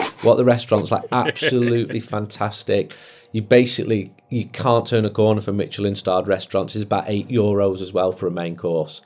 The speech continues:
Can't wait for 'em to hear the complaints next week.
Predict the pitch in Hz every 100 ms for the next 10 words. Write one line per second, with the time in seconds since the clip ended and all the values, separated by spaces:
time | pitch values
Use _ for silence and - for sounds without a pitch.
0 | _ _ - - 117 101 101 - 95 -
1 | - 101 98 101 87 101 95 82 - -
2 | 92 - - 95 87